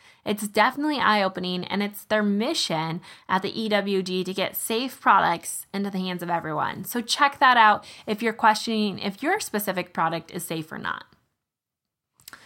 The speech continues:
The next question is, why does the pill work so well? We kind of hit on this earlier, but essentially the pill works as it's releasing a slow flow of synthetic hormones, helping to even out everything,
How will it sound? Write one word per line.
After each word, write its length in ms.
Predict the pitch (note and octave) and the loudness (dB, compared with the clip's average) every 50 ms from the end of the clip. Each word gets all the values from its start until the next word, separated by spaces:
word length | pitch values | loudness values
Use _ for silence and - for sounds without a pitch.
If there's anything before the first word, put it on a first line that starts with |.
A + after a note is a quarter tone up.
| - - - _ _ _ _ _ - | -20 -20 -20 _ _ _ _ _ -4
The 100 | B3 A#3+ | -2 4
next 300 | C#4+ F4 F4+ - - - | 4 4 4 2 -2 2
question 500 | - D4+ C#4+ - - - B3 A3+ A3+ G#3 | 4 4 4 2 0 -2 0 0 0 2
is, 520 | - - G#3 F#3+ F3+ D#3+ D#3 E3+ F#3+ - - | 2 4 6 6 6 6 4 2 -4 -8 -10
why 480 | - F3+ F#3+ F#3+ G3+ G3 G#3+ A#3+ D4 E4+ | -10 -8 0 4 8 8 10 10 8 6
does 180 | D#4 E4 E4+ - | 4 -2 -2 -2
the 120 | F#4 F4+ | -2 -2
pill 320 | - - C4 A#3+ A#3 G#3+ | 0 4 4 4 6 6
work 240 | G#3 G#3 G3+ G3+ G3+ | 4 2 2 2 0
so 240 | - - G#3+ G3 G3 | -2 0 2 2 2
well? 420 | F#3+ F#3+ F3 E3 - - - - - - _ _ _ _ _ _ _ _ - | 4 4 4 4 4 2 0 -4 -10 -20 _ _ _ _ _ _ _ _ -6
We 80 | B3+ C4 | -6 -6
kind 260 | - - F#4+ G#4+ A4 | -4 -2 -2 0 -2
of 80 | A4 - | -2 0
hit 140 | - F4 | 2 6
on 140 | E4+ D4+ C#4 | 6 6 6
this 160 | A#3+ A#3+ A#3+ - | 4 0 -2 0
earlier, 480 | - G3+ G3+ G3+ F#3+ G3 F3+ F3+ F3+ F3+ | 0 0 0 0 0 0 0 2 2 2
but 160 | F3+ G3 G3+ | 2 2 0
essentially 480 | A3+ A3+ - C#4+ C#4+ D4+ D4+ - F4+ F4 | 0 2 4 2 2 2 2 -2 -2 -2
the 80 | F4+ | -2
pill 320 | E4+ - B3+ A#3 G#3+ G#3 G3 | -4 0 2 2 2 2 2
works 320 | F#3+ F3+ F#3 G3 - - | 2 2 2 0 -2 -2
as 160 | - G3 G3+ G#3 | -2 -2 0 -2
it's 300 | G#3 G#3 G#3 - - - | -4 -6 -6 -10 -10 -6
releasing 640 | G#3+ G#3+ G#3 G#3 A3+ B3+ B3 - - C4 B3+ A#3+ | -4 -4 -2 -2 -2 -4 -4 -4 -2 -2 0 0
a 60 | A3 | -2
slow 440 | G#3 - - G#3 G3+ G3 G#3+ A#3+ C#4 | -2 -4 -6 -2 2 4 4 4 4
flow 480 | C4 - - - G3+ F#3 F#3 G3 G3+ G3+ | 2 -2 -4 0 2 4 4 4 2 0
of 160 | - F#3+ F#3+ | -2 -4 -6
synthetic 500 | - - G3+ G3+ G3+ G3 F#3+ G3 G3+ G3 | -6 -4 -4 -2 0 2 0 0 0 -4
hormones, 680 | - - F#3 F3+ F#3+ G3+ A3 A#3+ C4 C4+ C4+ - - _ _ _ - _ _ - | -2 0 0 0 2 2 2 2 2 -2 -8 -12 -16 _ _ _ -20 _ _ 0
helping 380 | - B3 B3+ B3 D4+ D#4 D#4 | 2 2 2 4 2 0 0
to 80 | D4+ - | 0 -2
even 300 | - - A3+ A3+ A3+ A3 | -4 -2 -2 0 2 4
out 200 | A3 G#3+ - - | 4 4 4 6
everything, 840 | - F#3 C#4 A3 A3 A3 A#3+ A3+ - - G3+ G3 G3 F#3+ F#3+ G3 G3+ | 6 6 6 6 4 0 -2 -2 -4 -4 -4 -2 -2 -2 -4 -4 -6